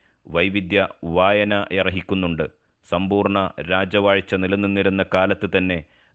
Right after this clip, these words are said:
ദീർഘദൃഷ്ടിയോടെ ആധുനിക സ്റ്റേറ്റിനെ നിർവചിക്കാൻ ഖൽദൂന് സാധിച്ചു. രാഷ്ട്രീയ മൂല്യങ്ങളെയും ഭരണനിർവഹണ സംവിധാനങ്ങളെയും മുഖദ്ദിമ ഒരുപോലെ വിശദീകരിക്കുന്നുണ്ട്.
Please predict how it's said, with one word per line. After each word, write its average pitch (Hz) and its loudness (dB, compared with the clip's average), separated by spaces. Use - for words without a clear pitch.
ദീർഘദൃഷ്ടിയോടെ 98 2
ആധുനിക 101 2
സ്റ്റേറ്റിനെ 101 -2
നിർവചിക്കാൻ 98 0
ഖൽദൂന് 90 0
സാധിച്ചു. 85 -2
രാഷ്ട്രീയ 98 0
മൂല്യങ്ങളെയും 101 0
ഭരണനിർവഹണ 104 0
സംവിധാനങ്ങളെയും 101 0
മുഖദ്ദിമ 95 -2
ഒരുപോലെ 95 2
വിശദീകരിക്കുന്നുണ്ട്. 85 -4